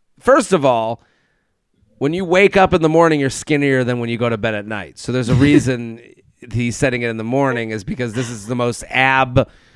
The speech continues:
Speaker 1: the most fruitful ab time of the day.
Speaker 2: Sure. Yeah. I mean, I would be turned off by a shirtless mirror picture before I met anyone, no matter what time of day it was.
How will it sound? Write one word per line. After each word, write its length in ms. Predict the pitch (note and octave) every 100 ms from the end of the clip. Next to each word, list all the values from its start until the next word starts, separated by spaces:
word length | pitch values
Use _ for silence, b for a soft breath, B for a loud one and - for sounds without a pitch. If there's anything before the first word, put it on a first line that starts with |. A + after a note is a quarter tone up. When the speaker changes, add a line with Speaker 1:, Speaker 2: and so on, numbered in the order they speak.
| b b
Speaker 1:
the 120 | C3
most 260 | C3+ D#3 -
fruitful 600 | - F3+ F3 - E3 C#3+
ab 440 | C#3+ C#3+ D3+ D3 B2
time 360 | D#3 C#3 C3+
of 120 | C3
the 60 | A#2
day. 480 | G#2 C#3 C#3 D2+ - _ _ _ _ _ _ _ _ _ _ _ _
Speaker 2:
Sure. 600 | - - F4 D#4+ E3+ - - _
Yeah. 420 | D#4 F4+ G3+ - -
I 160 | B3+
mean, 140 | C#4+ B3+
I 160 | D4+
would 140 | G#4 F#4
be 100 | F4+
turned 280 | D4 C4+
off 180 | B3+ A#3
by 100 | G#3+
a 80 | G3
shirtless 400 | - F#3+ G2 F#3
mirror 240 | F#3 E3+
picture 380 | - E3+ - E3
before 400 | - E3 F#3+ E3+
I 60 | D#3
met 200 | D#3+ D3
anyone, 480 | D#3+ D#3+ E3 E3 D#3+
no 80 |
matter 220 | D#3+ D#3 D#3+
what 160 | D#3+
time 240 | - D3 C#3+
of 120 | D3+
day 180 | C3+ C3+
it 100 | -
was. 420 | C3 F2 - -